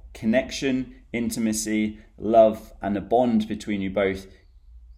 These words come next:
can be built to its strongest point, even if sex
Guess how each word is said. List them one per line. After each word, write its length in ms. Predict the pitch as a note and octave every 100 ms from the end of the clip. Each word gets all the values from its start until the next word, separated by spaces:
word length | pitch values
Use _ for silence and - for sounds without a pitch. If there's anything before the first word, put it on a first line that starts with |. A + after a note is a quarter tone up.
| - -
can 240 | - B2
be 160 | C3 C3
built 640 | A2 D3 C3 A#2 - - -
to 380 | B2 G#2+ G#2+ -
its 200 | A2 -
strongest 580 | - D3+ D#3 C#3+ C3+
point, 440 | - A#2+ A2+ G#2+ -
even 480 | C#3+ C#3+ A#2 A#2+ A2
if 120 | A2
sex 440 | - A#2 - -